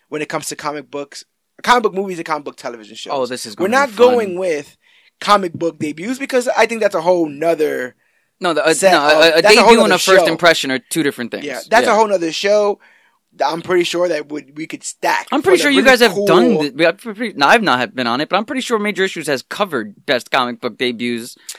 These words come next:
Speaker 1: We've done, uh, we've done comic book movie moments, but like I said, um, some, sometimes when it comes to the schedule, we'll tackle something very specific, like a very specific comic. And then sometimes we'll say, "No, we're just gonna tackle this character," and in a broad sense,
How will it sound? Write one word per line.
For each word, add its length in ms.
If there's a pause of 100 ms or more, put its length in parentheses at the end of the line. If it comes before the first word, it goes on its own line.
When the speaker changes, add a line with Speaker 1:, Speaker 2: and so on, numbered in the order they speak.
(220)
Speaker 1:
We've 140
done, 340
uh, 360
we've 100
done 160
comic 280
book 100
movie 240
moments, 420
but 100
like 100
I 20
said, 160 (200)
um, 360
some, 420
sometimes 840 (520)
when 280
it 80
comes 180
to 60
the 80
schedule, 440
we'll 220
tackle 400
something 320
very 220
specific, 400
like 120
a 40
very 200
specific 460
comic. 360 (260)
And 100
then 80
sometimes 420
we'll 120
say, 260 (240)
"No, 160
we're 120
just 120
gonna 120
tackle 320
this 180
character," 560
and 240
in 80
a 80
broad 480
sense, 400